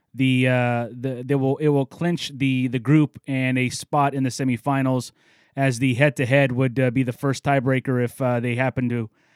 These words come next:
uh, end in points, uh, the same points, I should say. Um, for me, I feel that the, the match is probably a bigger deal for Portugal than it, than it is for France. France have, have won,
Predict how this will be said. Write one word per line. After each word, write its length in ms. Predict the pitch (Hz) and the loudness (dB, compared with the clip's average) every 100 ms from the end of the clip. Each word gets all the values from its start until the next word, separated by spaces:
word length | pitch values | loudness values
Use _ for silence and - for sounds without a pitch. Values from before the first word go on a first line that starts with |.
| _ _ - | _ _ -4
uh, 140 | 131 | -2
end 240 | 135 143 135 | 2 2 4
in 140 | 123 | 2
points, 500 | - 147 127 110 - - _ _ _ - | 2 2 2 -2 -10 -16 _ _ _ -4
uh, 220 | 135 123 | 0 0
the 120 | 113 | 0
same 240 | 113 156 131 | 0 2 2
points, 240 | 120 104 | 2 -4
I 60 | 110 | -6
should 180 | 110 - | -10 -8
say. 280 | 117 107 - | -8 -8 -6
Um, 480 | 143 143 143 143 139 | -2 0 2 2 -2
for 240 | - 156 | -2 -2
me, 560 | 160 185 262 190 147 139 - _ _ _ - | 2 4 4 6 4 2 -2 _ _ _ -2
I 200 | 165 226 | 4 4
feel 320 | - 196 185 | 4 4 6
that 180 | 160 147 | 6 2
the, 240 | 147 139 127 | 2 2 2
the 100 | 139 | 2
match 480 | 147 147 139 - - | 4 4 2 -2 -2
is 520 | 147 139 131 120 - _ _ _ _ _ - | 2 4 2 -2 -10 _ _ _ _ _ 2
probably 400 | 175 165 170 151 | 4 6 4 4
a 80 | 139 | 4
bigger 340 | 151 147 139 | 2 2 2
deal 280 | 127 147 139 | 2 4 4
for 160 | 143 | 2
Portugal 460 | 123 151 147 131 135 | 0 2 2 0 0
than 160 | 131 127 | 2 0
it, 220 | 139 139 | -2 0
than 160 | 147 | 2
it 100 | 143 | 4
is 140 | 131 - | 2 0
for 120 | 120 | -4
France. 400 | - 120 92 - | -6 -8 -10 -10
France 320 | - 175 - | -2 -2 0
have, 240 | 151 123 - | -2 -4 -4
have 380 | 139 139 139 127 | -4 0 0 2
won, 380 | 139 139 131 | 4 4 2